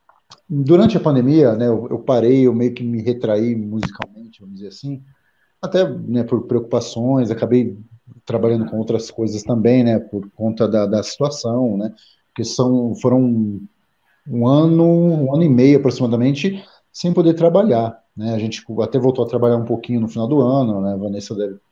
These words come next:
provavelmente passou por isso também, por essa situação, e aí no final do ano a gente começou a voltar a trabalhar com alguma coisa, só que aí parou de novo, enfim, e por conta disso eu acabei me dedicando a outras coisas,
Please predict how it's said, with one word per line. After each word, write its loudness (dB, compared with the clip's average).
provavelmente -6
passou -6
por -10
isso -12
também, -4
por -4
essa -6
situação, -2
e 8
aí 0
no 2
final 2
do 4
ano 4
a 2
gente -4
começou 4
a 2
voltar -2
a -2
trabalhar -2
com -8
alguma -4
coisa, 0
só -2
que -2
aí 0
parou 4
de -4
novo, 2
enfim, -10
e -18
por -8
conta -2
disso -2
eu -6
acabei 2
me -2
dedicando -2
a -4
outras -8
coisas, -4